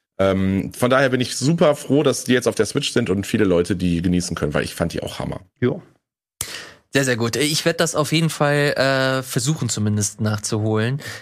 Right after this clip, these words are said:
Speaker 3: Ähm, ich habe Minish Cap auch über Nintendo Online endlich mal nachholen können. Absolut großartig, auch
Speaker 1: Ja.
Speaker 3: wenn gewöhnungsbedürftig, wenn man lange kein zwei D Zelda mehr gespielt hat
Speaker 2: Mhm.
Speaker 3: und mal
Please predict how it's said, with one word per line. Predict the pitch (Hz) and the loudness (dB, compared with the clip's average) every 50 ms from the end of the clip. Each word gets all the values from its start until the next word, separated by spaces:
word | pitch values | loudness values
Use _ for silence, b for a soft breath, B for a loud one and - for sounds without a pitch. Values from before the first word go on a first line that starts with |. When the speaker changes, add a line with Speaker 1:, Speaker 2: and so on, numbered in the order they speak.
| B B B B | B B B B
Speaker 3:
Ähm, | - 117 120 117 117 120 117 | -2 0 2 2 0 0 -2
ich | 117 - - | -2 -2 0
habe | 127 127 123 127 127 123 123 123 123 123 127 127 - - _ _ _ _ | 0 0 2 2 2 2 2 0 0 0 -2 -4 -8 -12 _ _ _ _
Minish | - 117 139 165 180 - - | -2 0 2 2 2 0 0
Cap | - 180 185 180 - | 0 0 0 2 2
auch | 135 160 175 175 - | 2 2 2 0 -2
über | - 160 165 156 165 165 165 | -4 -2 0 2 2 2 2
Nintendo | 160 151 - 156 160 160 - | 0 0 0 2 2 2 2
Online | - 170 165 165 170 165 - | 2 2 2 2 0 0 -2
endlich | 165 - - - | -4 -6 -4 -2
mal | 165 160 | 0 0
nachholen | 156 160 156 - 151 135 127 | 0 0 0 -2 -2 -2 -2
können. | - - 151 165 175 156 - - - _ _ _ _ - | 0 0 0 2 0 0 -2 -6 -10 _ _ _ _ -2
Absolut | 151 170 170 - - 190 175 180 175 165 | 0 0 -2 -4 -4 -2 0 0 0 0
großartig, | - 139 151 165 - 147 160 170 170 - 190 196 - - - | 0 0 0 0 0 0 -2 -2 -2 -2 -2 -2 0 0 0
auch | 147 156 151 151 120 - - - | 0 0 -2 -4 -6 -6 -6 -6
Speaker 1:
Ja. | 64 55 - | -6 -6 -2
Speaker 3:
wenn | 123 135 135 151 143 | -2 0 2 2 2
gewöhnungsbedürftig, | 127 131 110 117 127 151 175 180 - - - 131 131 143 170 170 - 185 170 - | 0 0 0 2 2 2 2 0 0 -2 -4 -2 0 0 -2 0 -2 -2 0 0
wenn | - 135 | 0 2
man | 135 135 135 135 139 139 B B B B B B B | 2 0 0 0 -2 -6 B B B B B B B
lange | - 113 131 151 156 147 | 0 2 2 2 0 0
kein | - 151 143 135 | 0 0 0 0
zwei | - 139 127 | 0 0 0
D | 117 135 139 | 0 0 0
Zelda | 120 131 127 123 127 | 2 2 2 2 2
mehr | 120 123 120 | 0 0 0
gespielt | 113 104 - - - 151 180 175 | 0 -2 -2 0 0 0 2 2
hat | 139 131 143 | 2 2 2
Speaker 2:
Mhm. | 139 131 - | 0 0 0
Speaker 3:
und | 139 131 | 0 0
mal | 127 131 131 127 127 | 2 2 2 0 -2